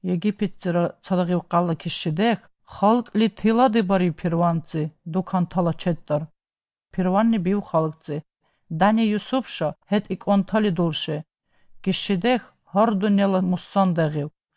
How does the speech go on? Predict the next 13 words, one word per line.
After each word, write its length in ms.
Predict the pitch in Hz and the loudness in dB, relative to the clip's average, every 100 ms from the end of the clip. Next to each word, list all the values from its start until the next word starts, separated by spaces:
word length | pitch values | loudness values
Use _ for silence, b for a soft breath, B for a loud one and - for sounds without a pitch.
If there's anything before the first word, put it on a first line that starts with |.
| _ _ _ | _ _ _
Юсупли 760 | 170 190 - 247 247 220 220 214 - | -2 -2 0 -2 -2 0 0 0 2
ач 320 | 208 214 - | 2 4 0
дурули 580 | 175 196 190 190 180 - | 0 0 2 2 0 -4
искалатни 1040 | - 185 - - 180 180 - 190 233 220 - - | -4 -4 -4 -2 0 0 0 2 2 2 -4 0
ватвишив, 720 | 180 196 165 160 - 156 156 _ - | 2 2 0 -4 -4 -6 -6 _ -6
ач 280 | 180 175 | -4 -2
идирцули 680 | 185 170 196 180 - 160 156 | -2 0 0 -2 -4 -4 -4
халқ 380 | - 170 156 151 | -2 -4 -4 -6
жи. 260 | 160 160 - _ _ _ _ _ | -8 -8 -12 _ _ _ _ _
Циржикун 720 | - 180 214 202 202 165 156 151 _ _ | -4 -2 0 -2 -4 -2 -4 -4 _ _
Египетци 680 | 170 165 208 202 196 - 190 | -4 0 0 0 -4 -2 -4
кишшидех 640 | - 175 - 170 160 170 | -2 -2 -2 -2 0 -2
сенкалиди. 840 | - - 185 180 - 151 151 151 | -2 -2 -2 -2 -4 -4 -4 -4